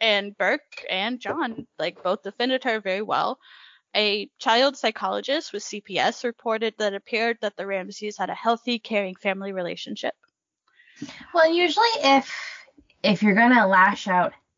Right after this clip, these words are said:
Speaker 2: that much, there's usually, like, unless you, there was something psychologically wrong with her that just burst in that moment.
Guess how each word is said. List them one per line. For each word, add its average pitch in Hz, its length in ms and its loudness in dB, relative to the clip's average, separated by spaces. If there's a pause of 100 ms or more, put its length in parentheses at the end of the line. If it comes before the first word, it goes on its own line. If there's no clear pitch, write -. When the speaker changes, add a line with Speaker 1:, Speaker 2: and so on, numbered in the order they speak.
(240)
Speaker 2:
that 139 360 0 (160)
much, - 580 -8 (320)
there's 190 640 4
usually, 302 520 4
like, 240 180 2
unless 247 340 2
you, 254 220 6 (400)
there 208 140 4
was 190 100 2
something 180 480 -2
psychologically 180 680 0
wrong 185 260 4
with 147 120 0
her 131 320 0
that 143 160 4
just 156 180 -8
burst 180 280 2
in 160 80 -10
that 143 160 -2
moment. 147 400 -2